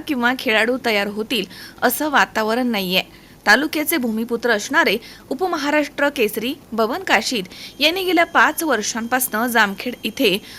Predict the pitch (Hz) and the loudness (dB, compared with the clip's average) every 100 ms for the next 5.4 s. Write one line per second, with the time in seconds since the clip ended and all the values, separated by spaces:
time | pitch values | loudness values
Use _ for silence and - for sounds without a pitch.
0 | - - 285 330 339 311 269 269 247 196 | -8 -2 2 2 0 0 2 4 4 2
1 | 214 226 233 233 233 214 220 - 220 185 | -2 -4 -2 0 0 0 0 -2 0 2
2 | 202 233 208 175 - - - 220 233 - | 2 0 -2 -2 -12 -20 -2 0 0 0
3 | 220 208 262 302 196 - - - 262 277 | -2 0 -2 0 0 -2 -14 2 6 6
4 | 330 339 311 311 277 262 233 240 269 262 | 4 0 0 0 -2 0 0 0 -2 0
5 | 226 220 220 247 | 0 0 -2 -2